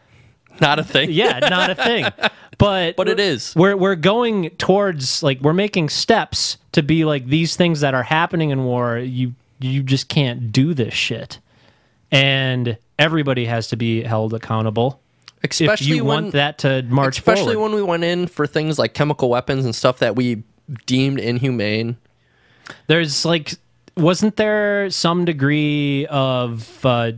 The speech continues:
Speaker 1: just, like, dirty bombs that we used in the area that has i-, untold effects of, like, genetic mutation just
Speaker 2: I, I
Speaker 1: being
Speaker 2: can't speak to that. I
Speaker 1: exposed?
Speaker 2: know there was Agent Orange in Vietnam. I can only imagine what was used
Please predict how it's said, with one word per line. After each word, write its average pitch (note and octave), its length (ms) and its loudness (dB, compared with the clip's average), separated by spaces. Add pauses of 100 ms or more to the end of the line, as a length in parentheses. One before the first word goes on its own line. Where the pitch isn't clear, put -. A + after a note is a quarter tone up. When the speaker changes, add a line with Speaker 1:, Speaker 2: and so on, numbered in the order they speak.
Speaker 1:
just, A#2 240 -4
like, A2 260 -2
dirty A#2 380 2
bombs G#2+ 680 -2
that A#2+ 180 -2
we B2 100 0
used A#2 540 -2
in B2+ 180 -2
the A#2+ 140 -2
area B2 420 -2 (380)
that B2+ 240 0
has B2 680 -2 (1120)
i-, E3+ 200 -2
untold D#3 600 2
effects C#3 540 -2
of, C3+ 160 0
like, C3 160 0
genetic B2 480 -2
mutation A#2 840 -2
just A2+ 180 -4
Speaker 2:
I, C#3+ 220 2
I C3 160 0
Speaker 1:
being A#2+ 100 -2
Speaker 2:
can't C#3 200 -2
speak B2+ 180 -2
to B2 120 0
that. A#2+ 160 2
I B2+ 40 0
Speaker 1:
exposed? C3 100 -2
Speaker 2:
know C3+ 200 0
there B2+ 180 -2
was A#2 160 -4
Agent A#2 320 -2
Orange G#2+ 260 -2
in G#2+ 80 -4
Vietnam. G#2+ 460 0
I G#2+ 100 -2
can A2+ 140 -8
only A2 180 -2
imagine G#2 480 -2
what G#2+ 100 -4
was A2 200 -6
used A2 260 -4